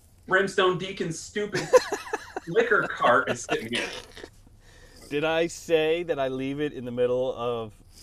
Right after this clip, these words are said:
Speaker 2: a parking spot? No, I didn't say that. You're
Speaker 1: What do you
Speaker 2: making
Speaker 1: do?
Speaker 2: things
Speaker 1: Put it
Speaker 2: up
Speaker 1: in the
Speaker 2: now.
Speaker 1: back of a pickup that you see nearby, or, I mean
Speaker 2: <laughs> That's not a bad idea.
Speaker 1: <laughs> See? <laughs>
Speaker 2: Uh, I will park it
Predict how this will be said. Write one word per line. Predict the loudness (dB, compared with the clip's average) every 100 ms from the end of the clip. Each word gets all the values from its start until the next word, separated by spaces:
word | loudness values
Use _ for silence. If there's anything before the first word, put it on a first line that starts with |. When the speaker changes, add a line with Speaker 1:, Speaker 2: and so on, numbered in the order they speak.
| -20 -18 -16
Speaker 2:
a |
parking | -6 -4 -4 -8 -10 -12 -16 -20 -20 -20 -20
spot? | -16 -6 -4 -4 _ -20
No, | -12 -12 -12 -20 -20 -20 -20
I |
didn't | -16 -16
say | -8 -6
that. | -4 -8 -10 -20 _ -20 -20
You're | -20
Speaker 1:
What | -10 -8
do |
you | -6
Speaker 2:
making |
Speaker 1:
do? | -6 -6
Speaker 2:
things | -2
Speaker 1:
Put | -2
it |
Speaker 2:
up |
Speaker 1:
in | -2
the | 0
Speaker 2:
now. | -2
Speaker 1:
back | -2
of |
a | -6
pickup | -4 -4 -2 -2
that | -4
you | -10
see | -8 -6
nearby, | -4 -4 -2 0 0 -2
or, | -2 -4 -6 -4
I |
mean | -4 -4 -8 -12
Speaker 2:
<laughs> | -8
That's | -6 -6 -8
not | -8
a |
bad | -6 -8 -8
idea. | -10 -10 -12 -12 -10 -2
Speaker 1:
<laughs> | 0 0 -2 -4 -2 -6 -6 -10 -10 -8 -14
See? | 0 2 2 0 -4 -10 2
<laughs> | 4 4 2 0 -2 -2 -4 -6 -10 -14 -14 -20 -20 -14 0
Speaker 2:
Uh, | 2 2
I | 2 4
will | 4 2
park | 4 4
it | 4